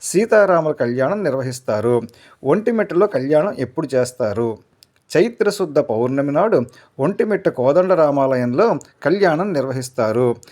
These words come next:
కళ్యాణం తర్వాత ఏం చేస్తారు? సీతారాముల తలంబ్రాలను శిరస్సుపై ధరించి వడపప్పు, పానకం స్వీకరిస్తారు. రామరాజ్యం లాంటి పాలన కోసం అందరూ ప్రార్థిస్తారు.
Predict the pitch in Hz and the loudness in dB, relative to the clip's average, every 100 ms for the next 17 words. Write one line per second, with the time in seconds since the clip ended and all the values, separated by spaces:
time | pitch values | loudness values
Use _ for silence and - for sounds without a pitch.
0 | _ - 131 190 220 202 170 139 151 190 | _ -2 0 2 2 2 0 0 2 2
1 | 175 113 - - 147 170 151 131 - 113 | 2 -2 -4 0 2 2 0 -2 0 0
2 | 113 120 117 - - - - 165 196 202 | 2 0 -2 -12 -20 -8 0 2 4 4
3 | 196 190 180 165 131 143 175 180 165 123 | 4 2 2 2 2 0 0 2 2 0
4 | 117 160 220 - - - 151 190 190 202 | -2 -4 -8 -12 -8 0 2 2 0 -2
5 | 170 110 123 135 127 117 117 117 123 _ | -2 -2 -2 -2 -2 -2 0 0 -4 _
6 | _ - 104 113 131 147 - 160 202 - | _ -12 -4 -2 2 0 0 0 0 0
7 | _ _ - 113 127 131 185 - _ - | _ _ -2 0 0 -2 -4 -6 _ -14
8 | - 190 - 123 113 - 107 104 110 107 | -2 0 2 -2 -4 -4 -4 -2 -4 -6
9 | - - - - 123 123 151 185 214 196 | -14 -20 -20 -8 0 2 4 4 2 2
10 | 196 180 151 147 131 123 139 135 139 170 | 2 2 2 0 0 2 0 0 -2 -2
11 | 247 151 - - 131 127 139 196 123 110 | -6 -8 -10 -8 -4 0 -2 -2 -2 -2
12 | 101 101 - 110 95 101 | -4 -8 -8 -6 -4 -6